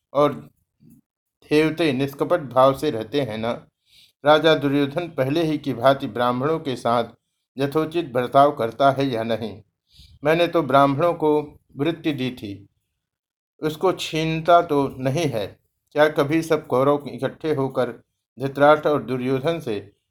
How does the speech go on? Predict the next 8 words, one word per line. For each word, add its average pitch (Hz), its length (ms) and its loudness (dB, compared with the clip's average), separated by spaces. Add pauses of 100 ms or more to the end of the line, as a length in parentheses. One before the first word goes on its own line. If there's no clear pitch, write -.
(120)
मुझे 143 260 0
राज्य 135 340 4
भाग 127 260 2
देने 127 360 -4
के 143 120 -6
लिए 139 140 -2
कहते 110 400 -6
हैं? 101 340 -12